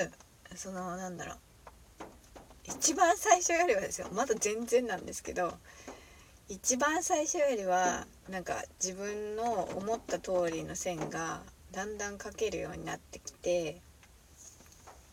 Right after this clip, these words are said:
そう、なんか、だんだん描けるようになってくると、それが面白くて、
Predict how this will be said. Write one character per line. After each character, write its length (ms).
そ 420
う、 40
な 60
ん 60
か、 120
だ 220
ん 120
だ 160
ん 80
描 120
け 160
る 80
よ 60
う 40
に 60
な 100
っ 20
て 180
く 100
る 100
と、 420
そ 160
れ 100
が 220
面 260
白 320
く 100
て、 360